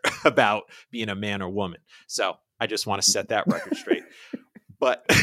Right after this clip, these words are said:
Speaker 1: <laughs> but I think for you, just trying to, like, piece together, and the reason I'm trying to piece this together is because, again,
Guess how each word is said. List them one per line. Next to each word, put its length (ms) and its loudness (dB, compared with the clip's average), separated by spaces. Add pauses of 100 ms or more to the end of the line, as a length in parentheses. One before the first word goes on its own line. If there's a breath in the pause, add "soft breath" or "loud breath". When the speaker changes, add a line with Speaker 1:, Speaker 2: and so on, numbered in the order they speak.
Speaker 1:
<laughs> 240 2
but 140 6
I 120 6
think 300 2
for 240 -6
you, 580 -4 (600)
just 260 0
trying 340 2
to, 60 2
like, 320 2 (340)
piece 300 -6
together, 400 4
and 160 2
the 60 4
reason 300 8
I'm 100 0
trying 260 4
to 60 -2
piece 260 -8
this 160 -10
together 460 0
is 180 -8
because, 300 -4
again, 340 -4